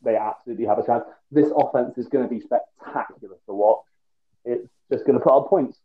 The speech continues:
<laughs> It's just gonna put up a shed ton of points. Ole Miss will be the surprise team in the S E C for me this year. Yeah,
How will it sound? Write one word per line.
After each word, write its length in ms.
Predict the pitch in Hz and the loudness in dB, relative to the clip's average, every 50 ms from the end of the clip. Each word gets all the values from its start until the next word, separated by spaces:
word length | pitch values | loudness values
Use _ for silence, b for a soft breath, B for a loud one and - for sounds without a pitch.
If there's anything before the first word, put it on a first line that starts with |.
| _ _ | _ _
<laughs> 140 | _ _ - | _ _ -8
It's 160 | 165 135 - - _ | -8 -8 -8 -10 _
just 220 | - 147 - - - | -10 -10 -10 -4 -2
gonna 220 | 160 160 156 143 | 2 4 4 4
put 180 | 135 - 147 131 | 4 2 2 2
up 240 | 135 135 - - _ _ _ _ _ _ _ _ - | 2 0 -2 -4 _ _ _ _ _ _ _ _ -10
a 120 | 127 123 120 - _ | -8 -8 -8 -8 _
shed 160 | - 156 - - | -2 -2 -2 0
ton 120 | - 135 123 | 0 -2 -2
of 100 | 120 - | 2 2
points. 260 | 123 123 123 117 - _ _ _ _ _ _ _ _ _ | 2 2 2 -2 -6 _ _ _ _ _ _ _ _ _
Ole 240 | 147 147 160 139 143 | 4 6 6 6 4
Miss 180 | 147 143 139 - | 2 0 0 -2
will 80 | 139 | -4
be 80 | 127 135 | -4 -4
the 80 | 120 | -6
surprise 720 | - - 113 - _ _ _ _ - 156 156 156 156 160 131 - _ _ | -6 -10 -16 -18 _ _ _ _ -2 0 0 2 2 0 -2 -4 _ _
team 240 | - 131 127 127 127 | -6 -4 -4 -4 -4
in 80 | 117 | -4
the 120 | 113 120 120 | -4 -4 -4
S 100 | 117 - - | -4 -4 -6
E 80 | 110 92 - _ | -12 -16 -12 _
C 160 | - 123 117 | -6 -6 -6
for 120 | - - | -6 -4
me 200 | 123 127 123 117 | -2 0 0 2
this 180 | 120 120 117 - _ | 2 2 0 0 _
year. 260 | 127 127 131 135 - _ _ _ _ _ _ | 0 0 0 0 0 _ _ _ _ _ _
Yeah, 240 | 113 113 113 107 104 | 4 4 4 4 4